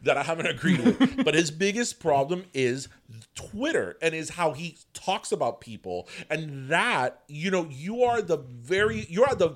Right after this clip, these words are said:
Speaker 1: top of the mountain, and it starts from the top,
Speaker 2: Yeah,
Speaker 1: right?
Speaker 2: shit rolls downhill.
Speaker 1: Right?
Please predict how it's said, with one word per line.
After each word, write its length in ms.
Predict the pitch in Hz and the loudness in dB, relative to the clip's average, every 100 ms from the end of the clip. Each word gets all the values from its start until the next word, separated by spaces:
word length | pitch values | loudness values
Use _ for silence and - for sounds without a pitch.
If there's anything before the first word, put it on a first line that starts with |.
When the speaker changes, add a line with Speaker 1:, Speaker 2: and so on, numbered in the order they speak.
| - | -4
Speaker 1:
top 300 | - 190 214 | -6 -2 0
of 100 | 214 | -2
the 60 | |
mountain, 540 | 160 135 120 - 87 82 160 151 | -2 -4 -6 -8 -14 -14 -8 -4
and 120 | 165 | -2
it 40 | |
starts 400 | 156 - 185 196 | -2 2 2 2
from 180 | - 165 | -2 -8
the 60 | 120 | -8
top, 380 | - 98 - - _ _ - | -8 -8 -10 -20 _ _ -2
Speaker 2:
Yeah, 80 | 120 | 2
Speaker 1:
right? 280 | 185 233 - | 2 2 -2
Speaker 2:
shit 220 | - 151 | -2 0
rolls 200 | 156 151 | 0 0
downhill. 240 | 143 135 | 0 4
Speaker 1:
Right? 220 | 160 190 | 6 6